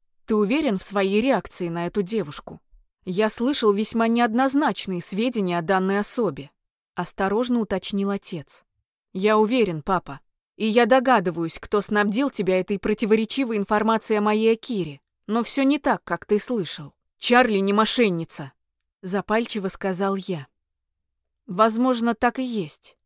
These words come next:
Но согласись, история о неизвестной полутарианке звучит не слишком правдоподобно. Расскажи мне все с самого начала», попросил папа.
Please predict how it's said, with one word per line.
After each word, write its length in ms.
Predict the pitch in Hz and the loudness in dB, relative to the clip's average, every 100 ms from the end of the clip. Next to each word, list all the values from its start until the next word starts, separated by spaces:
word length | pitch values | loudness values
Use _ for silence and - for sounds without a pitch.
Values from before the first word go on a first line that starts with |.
| _ - | _ -4
Но 180 | 220 | 0
согласись, 840 | 254 269 269 302 - 180 139 - _ _ - - - | 0 0 2 2 -2 -6 -10 -14 _ _ -20 -20 -8
история 540 | 214 226 - 285 226 190 | -4 -4 2 4 4 2
о 60 | |
неизвестной 640 | 190 214 208 226 208 208 196 | 0 0 0 0 0 -2 0
полутарианке 800 | 214 214 208 220 240 294 233 214 | 2 2 2 2 2 0 -2 -2
звучит 420 | 214 262 285 - | 0 0 -2 -2
не 100 | 311 | -2
слишком 500 | - 302 202 - 170 | 0 -2 -2 -6 -6
правдоподобно. 880 | 196 175 - 262 247 226 160 156 135 _ _ _ _ - - | -6 -4 0 0 2 0 -2 -10 -12 _ _ _ _ -20 -2
Расскажи 480 | 220 262 - 330 311 | 4 4 4 2 2
мне 160 | 208 185 | 0 0
все 200 | - 233 | -2 -2
с 60 | |
самого 340 | - 226 220 226 | 2 2 2 0
начала», 560 | 240 - 208 165 143 - _ _ _ _ - | -2 -2 -6 -8 -12 -20 _ _ _ _ -12
попросил 520 | 196 190 180 - 220 | -6 -4 -4 -4 -4
папа. 440 | - 202 - 139 | -4 -6 -6 -16